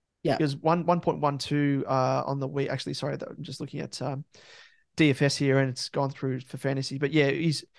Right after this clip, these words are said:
Speaker 2: one point one two points per minute, um, for Supercoach on the weekend, uh, and he's shown that at, previously as well. Round thirteen, one point one nine.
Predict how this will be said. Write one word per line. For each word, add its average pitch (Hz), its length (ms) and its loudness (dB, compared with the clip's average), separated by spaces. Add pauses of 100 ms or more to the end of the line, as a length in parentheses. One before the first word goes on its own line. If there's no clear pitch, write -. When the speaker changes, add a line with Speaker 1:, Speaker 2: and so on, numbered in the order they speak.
(200)
Speaker 2:
one 180 180 4
point 160 240 4
one 147 200 4
two 143 280 6
points 139 260 0
per 135 160 0
minute, 135 300 0 (320)
um, 127 680 2 (480)
for 147 80 -2
Supercoach 139 800 -2 (460)
on 143 100 -2
the 139 80 0
weekend, 135 640 -2 (160)
uh, 127 380 0
and 156 100 4
he's 147 80 6
shown 175 200 4
that 151 100 4
at, 127 240 2 (480)
previously 143 420 -2
as 127 120 -6
well. 139 180 0
Round 156 200 2
thirteen, 147 460 0
one 156 160 -2
point 143 220 -4
one 135 200 -2
nine. 147 300 -2